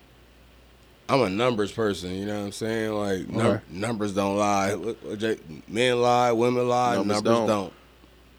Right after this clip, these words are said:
Speaker 1: don't.
Speaker 2: Okay.
Speaker 3: Hey, if a lot of the brand names didn't have their brand on it, would you buy it?
Speaker 2: As far as what?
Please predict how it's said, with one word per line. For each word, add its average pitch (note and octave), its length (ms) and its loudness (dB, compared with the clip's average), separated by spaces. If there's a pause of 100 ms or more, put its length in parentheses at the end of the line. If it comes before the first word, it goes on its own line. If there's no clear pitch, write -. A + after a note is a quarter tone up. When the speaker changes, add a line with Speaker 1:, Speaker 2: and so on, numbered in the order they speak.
(1300)
Speaker 1:
don't. - 40 4 (120)
Speaker 2:
Okay. E3 200 0 (380)
Speaker 3:
Hey, C3 160 8 (1800)
if D3 100 -4
a E3 60 4
lot F3+ 240 10
of G3 60 6
the F3+ 60 6
brand D#3 360 8
names C#3+ 600 4 (720)
didn't C3+ 220 4
have B2+ 220 4
their A#2+ 140 8
brand A#2 360 2
on G#2+ 160 0
it, G2 60 -4
would G2+ 180 -6
you G#2+ 80 -8
buy G#2+ 280 4
it? - 120 -2 (1300)
Speaker 2:
As - 60 -18
far G2+ 200 -4
as G2 80 -6
what? F#2+ 260 -4